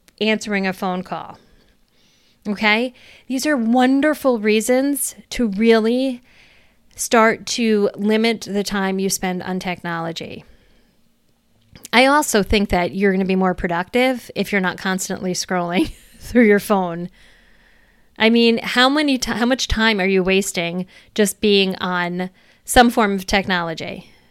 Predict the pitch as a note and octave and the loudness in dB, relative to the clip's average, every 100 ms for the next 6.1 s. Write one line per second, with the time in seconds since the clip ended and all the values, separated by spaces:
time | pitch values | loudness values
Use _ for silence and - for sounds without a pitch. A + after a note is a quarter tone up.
0 | _ _ - G#3+ A3 C4 B3+ A#3 G3+ G#3+ | _ _ -2 0 0 4 6 6 6 4
1 | G3+ A3 G3+ F#3+ F#3 F3+ F#3+ D#3+ - - | 4 2 0 0 -2 -2 -2 -2 -8 -16
2 | - _ - - - - - G#3+ B3 B3 | -20 _ -20 -20 -20 -10 -4 2 4 4
3 | C#4+ C4 - C#4 B3+ B3 B3+ B3 - _ | 0 -4 0 4 6 6 4 -2 -10 _
4 | - _ _ _ _ _ _ _ _ _ | -20 _ _ _ _ _ _ _ _ _
5 | - - D4 D4+ D4 C4+ B3 - - - | -12 -4 0 0 -2 -4 -4 -8 -10 -12
6 | - | -14